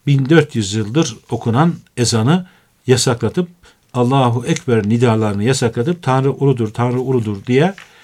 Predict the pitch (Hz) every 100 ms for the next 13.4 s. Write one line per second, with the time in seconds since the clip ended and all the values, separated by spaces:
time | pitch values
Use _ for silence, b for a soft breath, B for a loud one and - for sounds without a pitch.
0 | B - - 135 117 175 170 110 - 90
1 | - _ b b b b - 190 151 127
2 | 123 113 104 170 143 123 117 107 - -
3 | 90 _ _ B B B - - 165 147
4 | 127 165 180 - - 165 156 143 135 107
5 | 117 127 104 107 98 95 147 160 170 170
6 | 185 180 b b b _ - 131 123 113
7 | 113 117 170 165 180 - - 165 143 127
8 | 127 110 110 104 98 147 175 - 143 110
9 | 123 175 170 b b _ 135 135 131 135
10 | 135 143 160 170 139 127 120 120 110 127
11 | 185 131 135 135 143 117 110 101 127 147
12 | - 104 107 165 214 b b b b 160
13 | 147 123 117 90